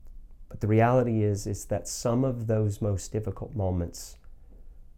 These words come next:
my intimacy with God, with God was deeper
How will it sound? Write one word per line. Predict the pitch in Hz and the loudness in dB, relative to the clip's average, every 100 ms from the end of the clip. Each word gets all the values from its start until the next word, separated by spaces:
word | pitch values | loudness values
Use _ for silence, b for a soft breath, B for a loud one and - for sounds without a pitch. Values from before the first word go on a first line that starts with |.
| - - - | -20 -16 -2
my | 101 104 | 2 2
intimacy | - 107 107 107 104 104 | 2 2 2 0 0 -2
with | 98 - | -2 -2
God, | 95 92 101 - - | -2 -2 -4 -10 -6
with | 101 90 - | 0 0 2
God | 92 90 | 0 0
was | 90 90 | 0 0
deeper | 85 98 98 98 82 | 0 -2 -2 -4 -4